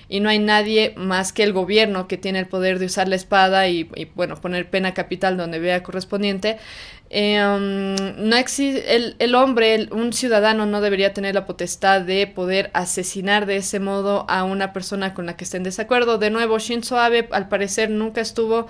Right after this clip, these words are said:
o por lo que yo entiendo, no estuvo involucrado en casos de corrupción, eh, abiertamente, pero sí era una persona controversial, lamentablemente. Tuvo que terminar su vida así.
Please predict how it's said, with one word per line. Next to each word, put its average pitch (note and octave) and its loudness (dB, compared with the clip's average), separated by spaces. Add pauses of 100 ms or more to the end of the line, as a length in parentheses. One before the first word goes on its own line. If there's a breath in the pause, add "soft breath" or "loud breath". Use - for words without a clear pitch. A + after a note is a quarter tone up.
(320 loud breath)
o F#3 -12
por G#3+ 0
lo G#3+ 2
que A3+ 0
yo A#3+ 4
entiendo, A#3 0
no G3+ 0
estuvo A#3 -2
involucrado G3+ 2
en F#3+ 0
casos G3+ -2
de F#3 -2
corrupción, G#3+ 0
eh, F#3 0
abiertamente, F#3+ 0
pero F3+ -4
sí G3+ -4
era G3 2
una F#3+ -2
persona F#3 -6
controversial, E3+ -4
lamentablemente. F#3 -4 (480 loud breath)
Tuvo B3+ 2
que B3 0
terminar A3 2
su G#3+ -4
vida G3+ 2
así. - -4